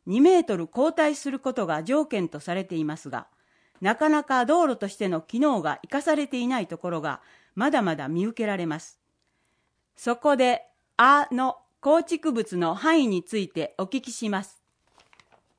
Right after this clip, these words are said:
答弁。建築基準法第四十二条第二項に該当する道路については、道路中心から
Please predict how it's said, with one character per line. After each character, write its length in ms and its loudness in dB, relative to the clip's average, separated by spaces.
答 220 4
弁。 260 -4
建 300 4
築 320 -4
基 140 0
準 260 0
法 380 -4
第 400 0
四 240 6
十 180 -2
二 200 0
条 360 -6
第 300 2
二 160 0
項 240 0
に 140 -2
該 240 0
当 180 -2
す 160 -10
る 140 -4
道 180 0
路 140 -2
に 100 -2
つ 140 -14
い 100 -6
て 140 -12
は、 180 -10
道 200 2
路 160 2
中 240 -4
心 280 -4
か 160 -4
ら 180 -4